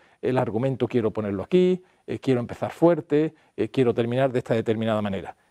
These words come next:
Ya lo veremos a lo largo del curso. El caso es que esta segunda fase ordenamos esas ideas y argumentos que habíamos metido en el cajón desastre.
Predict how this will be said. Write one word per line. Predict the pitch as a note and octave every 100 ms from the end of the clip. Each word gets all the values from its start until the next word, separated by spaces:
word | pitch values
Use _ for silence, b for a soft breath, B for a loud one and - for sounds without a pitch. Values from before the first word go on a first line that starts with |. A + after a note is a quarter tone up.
| -
Ya | A2+ D#3
lo | D#3 C#3
veremos | C#3 D#3 C#3+
a | B2+
lo | A2+
largo | A#2+ A#2
del | A2 G#2+
curso. | - - - _ _
El | - A#2
caso | D#3 C#3
es | D#3
que |
esta | D3 C3+
segunda | C3+ C3+ C3
fase | E3+ D#3+ F#3+ - b b
ordenamos | C#3+ C#3 C3 C3 D3+ E3+ F#3+ - _ _ _
esas | C#3 - C3+
ideas | C#3 D3 C#3+
y |
argumentos | C#3 C#3+ D#3 D#3 F#3 G3 b b -
que |
habíamos | A2 C#3 C#3
metido | A#2+ A2 C#3+ D3+
en |
el | A#2+
cajón | - B2+ A2
desastre. | G2+ - -